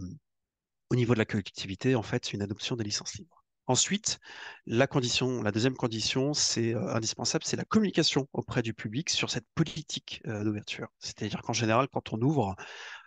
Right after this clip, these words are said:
euh, des contenus et qu'on inclut justement le public dans ces démarches-là, on aime communiquer dessus. Donc nous, on a rendu ce critère indispensable. Il faut le faire savoir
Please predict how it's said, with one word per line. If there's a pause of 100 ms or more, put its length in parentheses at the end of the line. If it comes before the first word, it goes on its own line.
(160)
euh,
des
contenus
et
qu'on
inclut
justement
le
public
dans
ces
démarches-là, (420)
on
aime
communiquer
dessus.
Donc
nous,
on
a
rendu
ce
critère
indispensable. (200)
Il
faut
le
faire
savoir